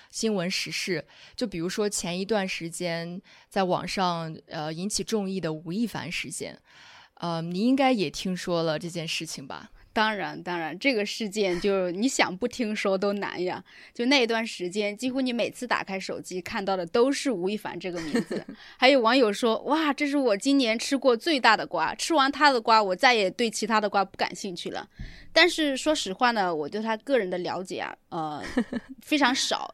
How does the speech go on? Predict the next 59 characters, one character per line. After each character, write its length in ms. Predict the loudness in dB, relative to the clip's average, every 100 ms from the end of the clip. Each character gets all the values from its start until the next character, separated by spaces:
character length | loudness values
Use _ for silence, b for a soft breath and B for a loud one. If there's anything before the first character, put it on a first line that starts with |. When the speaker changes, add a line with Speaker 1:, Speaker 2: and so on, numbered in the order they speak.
| -6
Speaker 2:
我 140 | 0 0
只 100 | 0
知 160 | 0
道 140 | 2 4
他 120 | 0
是 140 | 0
一 80 | 0
个 60 | 0
唱 260 | 0 -4
歌 240 | 0 2 2
的， 140 | 0
是 120 | -2
个 80 | -4
小 220 | -2 -2
鲜 240 | -2 -4 0
肉 160 | 0
明 220 | 0 -4
星。 280 | -6 -4 -6 -8 B B B -2
那 180 | 2
我 100 | 2
相 180 | 2 0
信 220 | 2 0
不 120 | 0 -2
少 160 | 0
的 100 | -2
观 200 | -2 -2
众 140 | -2 -4
也 120 | -4
跟 180 | -4 -4
我 80 |
一 140 | -2 -2
样。 200 | -4 -4 b b 0
那 240 | 4 6
能 160 | 4 2
不 60 |
能 160 | 2 0
请 400 | -2 -2 -2 -4
你 200 | -6 -6
跟， 480 | -4 -6 -6 -10 -14 -8
给 100 | -4
我 180 | 0 0
们 220 | -2 -8 -10 -6
简 240 | -4 -2
单 160 | -2 -2
的 80 |
介 260 | -2 0 0
绍 220 | -2 -6
一 40 | -8
下 120 | -10
这 140 | -10
个 100 | -8
人？ 220 | -8 -10 -16 _ _ _
Speaker 1:
嗯， 360 | -6 -6 -6 -12 _ B B B B B B B -6
其 120 | -4
实 120 | -2
吴 240 | -2 -2
亦 120 | -2 -2
凡 360 | 0 0 2
呢， 280 | 2 2 0